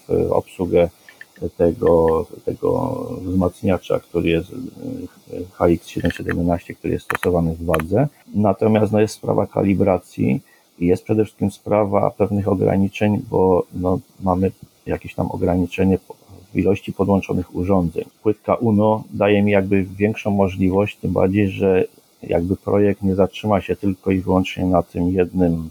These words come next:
pomiarze, temperatura, wilgotność i ewentualnie ta waga, tylko chce jeszcze jakoś tam roz-, rozbudować i być może to będzie jakby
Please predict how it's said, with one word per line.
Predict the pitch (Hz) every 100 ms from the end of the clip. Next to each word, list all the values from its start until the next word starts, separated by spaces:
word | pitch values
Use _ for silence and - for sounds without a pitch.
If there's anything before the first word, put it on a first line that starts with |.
| -
pomiarze, | 87 92 85 85
temperatura, | - 85 - 87 85 - 85
wilgotność | 85 78 78 80 - 80 80 -
i |
ewentualnie | 80 82 76 - 80 78
ta | - 85
waga, | 90 92 101 131
tylko | 151 - 139
chce | - 147
jeszcze | 131 123 143
jakoś | 127 117
tam | - 117
roz-, | 117 107 101 -
rozbudować | 117 107 110 117 104 85 -
i | - - - - -
być | 95 98
może | 98 95 101
to | 92 - 90 95 101 101 98
będzie | 98 95 87 95
jakby | 95 92 - 92